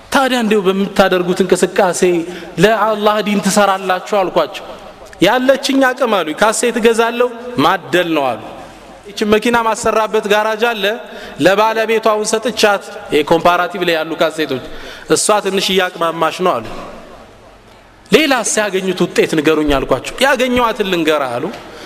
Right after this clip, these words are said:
አንድ ጓደኛ አለኝ፣ ክርስቲያን ነው። እሱን አንድ የጠራሁትና "ኢየሱስ እውነት ጌታ ነው" የሚል ካሴት እንካ አዳምጠው ብዬ ስሰጠው ተቆጣ እኮ። "እንዴት አንተ፣ እንዴት ብትደፍረኝ ነው?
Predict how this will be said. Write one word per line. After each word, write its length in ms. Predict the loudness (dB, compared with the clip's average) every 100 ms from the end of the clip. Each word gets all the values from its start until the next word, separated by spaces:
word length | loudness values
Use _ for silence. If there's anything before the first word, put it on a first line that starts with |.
| -8 0
አንድ 260 | 2 2 2
ጓደኛ 480 | 2 0 0 -2 0 -2
አለኝ፣ 280 | -2 -4 2
ክርስቲያን 540 | 2 2 -2 -2 -4
ነው። 120 | -10 -14 -16 -16 -4 0
እሱን 300 | 2 2 2
አንድ 180 | 0 0
የጠራሁትና 760 | 0 0 2 0 0 0 0 0 -4 -10 -16 -10 0
"ኢየሱስ 540 | 2 2 0 0 0 -2 0
እውነት 360 | 2 2 0 0
ጌታ 260 | 0 2 0
ነው" 100 | 0
የሚል 200 | 0 0
ካሴት 520 | 2 2 2 2 0 -2 -14 -14 -16 -12 0
እንካ 260 | 2 4 2
አዳምጠው 520 | 0 0 -4 -2 -4
ብዬ 140 | 0 0
ስሰጠው 440 | 0 -2 0 0 -4 -10 -18 -6
ተቆጣ 420 | 2 4 4 2 -4 -6 -12 -16 -20 -20 -20 -20 -20 -20 -20
እኮ። 140 | -2 0
"እንዴት 300 | 4 2 2
አንተ፣ 220 | 0 0 -2 -2 -12 -14 -16 -18 -20 -20 -4 2
እንዴት 260 | 2 2
ብትደፍረኝ 540 | 0 0 0 2 0 -2
ነው? 120 | -8